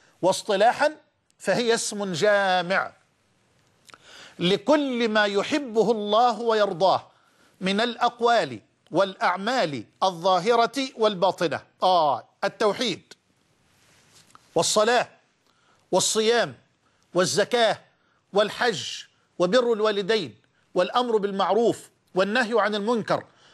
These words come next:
والإحسان إلى الفقراء والأرامل واليتامى والمساكين والحيوان والبيئة والإحسان إلى الجيران والإحسان إلى الموظفين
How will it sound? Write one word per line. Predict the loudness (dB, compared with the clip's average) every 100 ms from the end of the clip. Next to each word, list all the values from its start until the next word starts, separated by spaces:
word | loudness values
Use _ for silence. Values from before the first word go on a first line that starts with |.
| -2
والإحسان | -2 -2 -4 0 0
إلى | 0 -2
الفقراء | -2 -4 0 2 4 2 -4 _ _ -2
والأرامل | -2 0 2 2 2 -2 -10 -12 _ _ -2
واليتامى | 0 0 0 2 2 0 -2 -6 _ _ -2
والمساكين | -2 0 -2 -2 -2 -2 0 -2 -4 -10 _ _ 0
والحيوان | 0 0 -2 0 2 4 2 0 -6 -16 _ _ -2
والبيئة | 0 0 0 0 0 -2 -4 -8 _ _ _ _
والإحسان | -2 -2 -2 -6 0 0 0 -4 -12 _ _ _ _ _ 0
إلى | 2 2 0 -6 _ _ -4
الجيران | -4 -2 0 2 4 2 0 -10 _ _ _
والإحسان | -2 -2 -4 -6 0 0 0
إلى | -4 -2 0 -2 -2
الموظفين | -4 -2 -2 0 -4 -2 -2 -2 -4